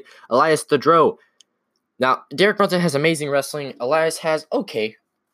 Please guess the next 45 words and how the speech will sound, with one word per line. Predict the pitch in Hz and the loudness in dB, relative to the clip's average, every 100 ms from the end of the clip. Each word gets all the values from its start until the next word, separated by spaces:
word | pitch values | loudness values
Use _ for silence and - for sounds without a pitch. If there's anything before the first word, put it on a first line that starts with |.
| _ | _
takedown | - 110 104 101 | -8 -6 -6 -6
defense. | 101 92 110 139 - - 104 | -8 -6 -6 -6 -8 -8 -4
Um, | 104 104 110 - _ _ _ _ | -2 -2 -6 -10 _ _ _ _
but | 165 | -2
they | 170 | 0
both | 185 190 | 2 0
have | - 165 | -2 -6
very | 151 147 151 151 | -4 0 2 2
heavy | 156 135 | 2 0
hands, | 123 120 113 104 - | -2 -2 -2 -4 -8
and | 104 | -10
they | 104 | -8
both, | 95 120 110 - _ _ _ _ 90 | 0 0 0 -8 _ _ _ _ -8
um, | 92 90 90 - | -6 -6 -10 -6
are | 101 - _ | -6 -6 _
big, | 120 113 _ _ - | -4 -4 _ _ -8
you | 104 | -4
know, | 90 - - | -4 -4 0
they, | 117 | 2
they | 101 131 | 4 4
like | 127 123 | 4 2
to | - | -2
brawl. | 104 98 165 - | 0 0 0 0
They | 113 | 2
like | 104 95 | 2 -2
to | 92 | -10
brawl. | 92 87 - _ _ _ _ _ - | -12 -12 -14 _ _ _ _ _ -6
Um, | 92 92 87 - | -6 -6 -14 -4
but | 123 | -2
I | 117 | 0
would | 117 | 0
have | 110 107 | -2 -4
to | 110 | -4
simply | 107 101 98 | -4 -4 -4
go | 92 92 | -2 -2
with | 92 | -2
this | 92 - | -8 -4
fight. | 95 90 | -2 -2
I'm | 95 | -2
gonna | 95 | -4
have | 90 | -4
to | - | -6
go | 90 87 | -8 -4
Derek | 92 87 | -4 -2
Brunson, | 147 143 151 139 | 0 0 0 0